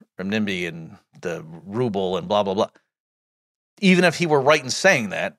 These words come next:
I'm not saying he is, but even if he were, so what? What we were <laughs> talking about was people reducing their holdings of the dollar. So that would be a countervailing force. But the idea being,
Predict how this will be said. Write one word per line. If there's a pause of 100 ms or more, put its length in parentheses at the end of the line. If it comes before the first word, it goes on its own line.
I'm
not
saying
he
is,
but
even
if
he
were, (1500)
so
what? (440)
What
we
were
<laughs>
talking
about
was (120)
people
reducing
their
holdings
of
the
dollar.
So (320)
that
would
be
a
countervailing
force.
But
the
idea
being,